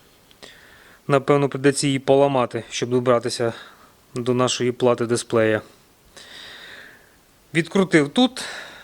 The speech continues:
добрався до цього роз'єма, продзвонив всі дроти від дисплея до нашого контролера. Всі дроти цілі. Пробував рухати ці дроти в різні сторони. Думав, можливо, появляється десь,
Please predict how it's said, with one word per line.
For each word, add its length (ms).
добрався 520
до 100
цього 240
роз'єма, 480
продзвонив 400
всі 160
дроти 460
від 220
дисплея 600
до 200
нашого 360
контролера. 680
Всі 200
дроти 440
цілі. 380
Пробував 440
рухати 600
ці 160
дроти 500
в 60
різні 280
сторони. 440
Думав, 240
можливо, 340
появляється 600
десь, 340